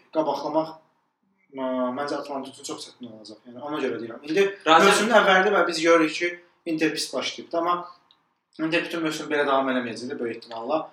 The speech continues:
Speaker 1: Ona görə Interi keçə bilməz. Inter keçə bilsə, Napoli keçə bilməz. Yəni,
Speaker 2: Mən, e,
Speaker 1: problem
Speaker 2: nəyə
Speaker 1: ola
Speaker 2: gətirəcəm?
Speaker 1: bilər.
Speaker 2: Yəni, ilk, hal-hazırda oynadıqları oyun etibarilə ilk dördlüyə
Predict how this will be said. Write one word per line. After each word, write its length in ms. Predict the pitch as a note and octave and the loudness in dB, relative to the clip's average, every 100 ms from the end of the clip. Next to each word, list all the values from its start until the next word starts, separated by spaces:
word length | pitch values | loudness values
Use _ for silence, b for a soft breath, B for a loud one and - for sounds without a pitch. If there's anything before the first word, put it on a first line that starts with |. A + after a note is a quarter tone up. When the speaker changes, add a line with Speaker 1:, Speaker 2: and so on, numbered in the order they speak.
| B _ | B _
Speaker 1:
Ona 260 | D#3+ E3 | 0 2
görə 240 | D#3+ D#3+ D#3+ - - _ _ _ - | 4 4 2 -4 -18 _ _ _ -12
Interi 320 | D#3 D3+ D3 | -6 -2 -2
keçə 240 | - - C3+ | -4 -4 -4
bilməz. 300 | B2+ A#2 A2 | -6 -6 -6
Inter 220 | E3 F3 | -2 -2
keçə 220 | - - D#3+ | 0 0 0
bilsə, 280 | C3 D3+ D#3 - - | 0 2 2 0 -2
Napoli 320 | C3+ B2+ A2+ | -2 -2 -6
keçə 240 | - B2+ | -10 -12
bilməz. 320 | A#2 A2+ A2+ | -12 -12 -10
Yəni, 200 | A#2+ C3 C3 B B _ | -4 -4 -6 B B _
Speaker 2:
Mən, 180 | E3 F#3+ - - | -4 -4 -4 -10
e, 160 | - C3 B2+ B2 | -6 -2 0 -2
Speaker 1:
problem 340 | - F3+ - - | 2 2 4 4
Speaker 2:
nəyə 80 | D3 | 2
Speaker 1:
ola 80 | B2+ | 2
Speaker 2:
gətirəcəm? 360 | B2+ A#2 B2+ | 2 2 2
Speaker 1:
bilər. 80 | E3 | 2
Speaker 2:
Yəni, 180 | - - - | 0 -2 -8
ilk, 180 | G3+ A3 - - | -2 -2 -2 -4
hal-hazırda 460 | D3+ F#3 F#3 D#3 D#3 | 4 8 8 8 2
oynadıqları 460 | D3+ D3 C#3+ D3+ | 0 -2 -2 -2
oyun 160 | C#3+ D3 | -2 -4
etibarilə 380 | C#3 B2 C3+ D3+ | -6 -4 0 2
ilk 100 | - | 2
dördlüyə 360 | C3 - C3+ | -2 -2 0